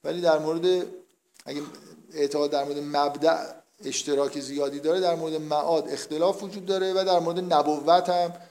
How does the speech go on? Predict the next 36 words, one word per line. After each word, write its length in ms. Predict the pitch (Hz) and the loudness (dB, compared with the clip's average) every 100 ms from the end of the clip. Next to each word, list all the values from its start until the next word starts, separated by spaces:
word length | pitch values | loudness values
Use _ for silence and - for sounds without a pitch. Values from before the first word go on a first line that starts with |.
| _ _ _ - | _ _ _ -6
به 100 | 143 | -6
اون 180 | 165 | -4
شکلی 320 | 156 165 - - | -4 -4 -6 -10
که 100 | 151 | -4
ما 140 | 139 | -4
به 100 | 135 | -4
نبوت 580 | 135 135 135 135 135 139 | -4 -2 -2 -2 -4 -4
اعتقاد 500 | 139 135 135 135 135 | -6 -6 -4 -4 -2
داریم 280 | 139 160 175 | -4 -4 -8
اونا 240 | 151 156 | -6 -4
اعتقاد 440 | 147 143 139 139 | -2 -2 -2 -2
ندارن. 300 | 135 131 131 - - _ _ | -4 -4 -8 -12 -20 _ _
البته 420 | 147 151 156 156 175 | -2 2 2 2 2
یه 360 | 175 175 165 - - - | 4 2 0 -6 -18 -20
چیزهایی 580 | - - 143 127 143 160 | -14 -12 -10 -4 -2 0
بال-، 200 | 156 139 | -2 -4
بالاخره 480 | 139 135 135 139 143 | -4 -4 -2 -4 -4
هست 360 | 131 143 139 - | -2 -4 -4 -8
دیگه 180 | 123 | -14
توی 240 | 131 131 135 | -14 -12 -10
اعتقاداتشون، 920 | 123 - 64 64 65 - 67 135 135 135 | -10 -10 -12 -10 -12 -14 -18 -16 -18 -14
مثل 260 | 135 135 135 | -10 -8 -8
همین 320 | 131 131 135 - - _ _ _ | -10 -12 -16 -20 -20 _ _ _
چیزی 320 | - 143 127 | -16 -14 -14
که 120 | - 135 | -12 -8
بهش 260 | 135 131 | -6 -8
می‌گن 260 | 135 135 135 | -8 -10 -10
بودا، 640 | 131 135 135 151 156 160 160 - _ _ 165 170 160 156 - - - | -12 -10 -4 0 0 -2 -10 -20 _ _ -14 -12 -12 -14 -18 -20 -4
برای 300 | 147 156 160 | 4 4 4
اونا 260 | 165 160 175 | 2 2 2
یه 140 | 185 | 4
جوری 260 | 175 175 175 | 2 0 -2
نقش 340 | 165 156 160 | 2 2 0
مثلاً 400 | 151 131 127 131 | -4 -4 -4 -6
انگار 440 | 131 131 123 131 131 | -6 -8 -4 -4 -4
یه، 320 | 135 131 | -4 -6